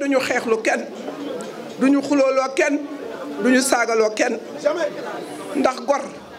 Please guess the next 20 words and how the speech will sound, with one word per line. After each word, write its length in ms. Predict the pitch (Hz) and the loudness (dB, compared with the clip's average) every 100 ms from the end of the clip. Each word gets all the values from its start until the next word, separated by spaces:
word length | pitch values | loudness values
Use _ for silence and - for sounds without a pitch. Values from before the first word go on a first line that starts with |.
| - - - - - - - - - - - | -14 -12 -12 -12 -12 -12 -14 -14 -14 -14 -8
Fañ 220 | - 359 330 | 0 4 4
koy 220 | 311 254 | 4 4
ràññee 480 | 247 226 214 180 175 - - - - - - - - - - | 4 2 2 2 0 -4 -8 -10 -8 -8 -8 -8 -8 -10 -4
du 60 | 285 | -2
sax 220 | - 320 | 0 0
ci 120 | - - | -2 -2
colin, 340 | - - 170 160 151 - - - 185 190 190 190 - | 0 2 0 -2 -6 -10 -8 -6 -2 -2 -2 -2 0
waaye 280 | 233 247 262 | 2 0 -2
ci 140 | 262 | -6
jikko 220 | 233 - 226 | -4 0 2
ji 120 | 196 | 2
la. 100 | 175 - - - - 143 175 127 - - | 0 -2 -8 -8 -8 -6 -4 -4 -6 -6
Cheikh 260 | - 330 320 | 0 2 2
Oumar 240 | 294 254 269 | 2 2 2
dañ 140 | 285 | 2
ne 80 | 302 | 2
ko 120 | 269 | 0
fu 120 | - 294 | 0 0
ngor 220 | 285 285 | 2 0
nekk, 280 | 294 311 | 0 0